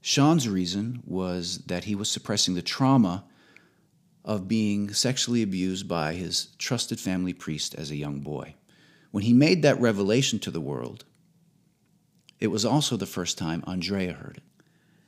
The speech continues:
At that point, they had been through a lot together. But this was the beginning of something new, a whole new road ahead of them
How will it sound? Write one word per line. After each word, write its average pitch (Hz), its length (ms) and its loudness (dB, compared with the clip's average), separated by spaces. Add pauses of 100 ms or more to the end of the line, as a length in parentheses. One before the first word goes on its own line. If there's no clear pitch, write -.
(380)
At 131 180 2
that 170 240 4
point, 110 320 2
they 135 200 4
had 127 220 2
been 101 200 0
through 87 200 -4
a 85 40 -4
lot 85 340 -4
together. 60 460 -10 (1000)
But 95 240 -4
this 139 260 4
was 127 140 0
the 110 80 -4
beginning 90 460 0
of 80 80 -4
something 82 440 -2
new, 78 280 -6 (1040)
a 92 80 -2
whole 113 380 2
new 123 240 8
road 107 360 4
ahead 87 280 -4
of 76 80 -6
them 73 220 -8